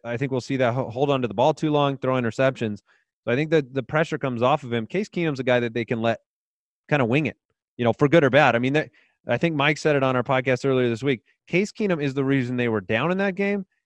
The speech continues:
Case Keenum, uh, against the Bears. Case Keenum is the reason they came back in that game.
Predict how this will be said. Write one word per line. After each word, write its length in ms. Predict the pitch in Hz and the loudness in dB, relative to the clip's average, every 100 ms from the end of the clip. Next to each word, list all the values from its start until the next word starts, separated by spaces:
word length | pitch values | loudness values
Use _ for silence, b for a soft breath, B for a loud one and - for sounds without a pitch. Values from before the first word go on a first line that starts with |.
| _ | _
Case 220 | 156 147 | -2 -2
Keenum, 340 | - 160 147 139 | -4 -2 -2 -2
uh, 160 | 123 | -2
against 320 | 117 120 135 | -2 0 -2
the 60 | 123 | 0
Bears. 300 | 127 185 202 _ _ - | 2 2 0 _ _ -4
Case 160 | 160 | -4
Keenum 240 | - 175 170 | -2 -4 -2
is 80 | 156 | -2
the 100 | 160 | 0
reason 240 | 170 170 | 0 0
they 100 | 170 | -4
came 280 | - 196 180 | -4 -4 0
back 300 | 214 254 185 | 2 2 2
in 60 | 135 | 2
that 160 | 120 | 0
game. 280 | 127 127 | 0 0